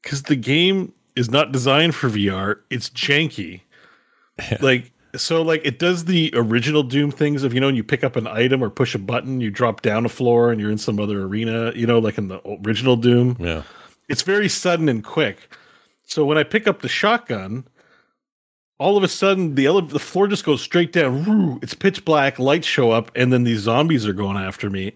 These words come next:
Speaker 1: And it's ca-, it, it does something because it's not, like, realistic or something. Like, it's really, it's, like, scary, but not in a good way is what I'm trying to say. Like, just because the, um, the jump scares, which are hot and heavy,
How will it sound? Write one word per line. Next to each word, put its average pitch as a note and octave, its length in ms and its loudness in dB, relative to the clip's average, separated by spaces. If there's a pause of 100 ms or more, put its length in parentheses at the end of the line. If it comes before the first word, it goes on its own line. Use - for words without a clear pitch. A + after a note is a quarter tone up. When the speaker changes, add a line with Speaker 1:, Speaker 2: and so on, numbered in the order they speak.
Speaker 1:
And B2 220 -4
it's A#2+ 260 -4
ca-, - 240 -8
it, C3+ 120 -4 (220)
it C#3 280 -2
does F3 280 0
something G2 600 -4
because B2 360 -2
it's A#2 220 -4
not, C3+ 400 -2 (960)
like, G#2 160 -4
realistic B2 580 0
or C#3+ 80 2
something. D3+ 300 2
Like, B2 140 2
it's A#2 200 -6
really, A#2+ 480 0 (560)
it's, D3+ 160 0
like, F3+ 160 0
scary, F3+ 500 0
but D3 200 0
not C3 220 2
in A2+ 80 -4
a A2+ 40 -2
good G#2 260 0
way F#2 220 -6
is G2 160 -6
what G#2 100 -2
I'm G2 80 -4
trying G#2 260 -2
to E2+ 60 -8
say. F2 400 -6 (140)
Like, G#2+ 420 -6
just A2+ 200 -8
because A#2+ 400 -4
the, A2 180 -4
um, G2 300 -10 (1200)
the C3 140 2
jump C#3 300 0
scares, G2 580 -2
which A#2+ 260 -2
are G#2 100 2
hot A#2+ 280 0
and G#2 100 -10
heavy, G2 500 -2